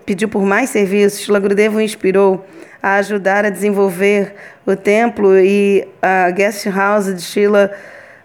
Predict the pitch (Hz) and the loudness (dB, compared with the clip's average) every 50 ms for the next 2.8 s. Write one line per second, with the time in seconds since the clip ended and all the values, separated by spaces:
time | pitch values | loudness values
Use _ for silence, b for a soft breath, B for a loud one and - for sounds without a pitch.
0 | B _ _ - 214 165 180 190 202 196 - 240 226 220 220 - - 208 196 - | B _ _ -12 -4 -2 -2 -2 -2 -2 -4 -2 -2 -2 -4 -2 -4 -4 -2 -2
1 | - 202 196 190 202 220 226 220 220 208 202 190 185 185 196 208 190 202 196 185 | -2 0 0 2 2 0 0 -2 -2 -2 0 0 0 0 0 0 0 0 0 2
2 | 180 185 196 214 220 196 208 202 180 170 160 165 - 175 165 | 0 0 0 0 0 0 0 0 0 0 -2 -2 -4 -4 -4